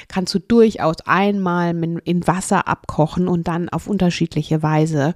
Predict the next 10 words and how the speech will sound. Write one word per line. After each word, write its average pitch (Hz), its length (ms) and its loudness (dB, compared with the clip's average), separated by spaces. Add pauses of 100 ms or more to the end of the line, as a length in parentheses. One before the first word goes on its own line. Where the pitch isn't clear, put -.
(460)
in 208 360 2
deinen 160 580 0
unterschiedlichen 165 640 -2
Rezepten - 500 -6
kombinieren 160 680 2
und - 280 -6
hast - 240 -8
da 139 160 -4
eben 139 260 -4
nur 170 160 -4